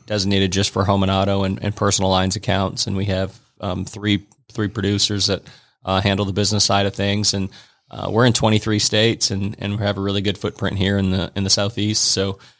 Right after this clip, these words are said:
you know, it's nice to, um, have a lot of local business, but also be able to expand. And, um, we're, we're very much a niche base.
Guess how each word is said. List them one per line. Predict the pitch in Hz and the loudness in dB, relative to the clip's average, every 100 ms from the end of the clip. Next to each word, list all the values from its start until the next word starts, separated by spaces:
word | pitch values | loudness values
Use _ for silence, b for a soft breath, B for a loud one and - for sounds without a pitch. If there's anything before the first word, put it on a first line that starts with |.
| b - | b -6
you | |
know, | 98 | -2
it's | 92 101 | -2 0
nice | 101 107 | 2 2
to, | - 101 98 98 85 B - | 4 2 2 -2 -6 B -14
um, | 104 98 95 92 92 107 _ | -8 -4 -4 -4 -6 -8 _
have | 110 104 | -2 0
a | |
lot | 101 101 | 2 2
of | 101 | 2
local | 101 117 | 0 -2
business, | 98 101 98 - | -2 -2 0 0
but | 98 | 0
also | 98 - | 0 0
be | 95 92 | -2 -4
able | 92 | -2
to | 95 | -4
expand. | 90 - 101 98 98 92 B B B B | -2 0 2 2 2 -2 B B B B
And, | 92 92 90 92 | -4 -4 -4 -4
um, | 92 92 101 _ - - 101 | -2 -4 -6 _ -20 -20 -16
we're, | 107 110 107 98 - _ | -2 2 2 0 -4 _
we're | 113 107 104 - _ 104 | -6 -6 -6 -18 _ -2
very | 117 | 2
much | 104 101 95 | 4 4 4
a | |
niche | 95 107 - | 2 2 0
base. | 117 117 120 - | 0 2 2 0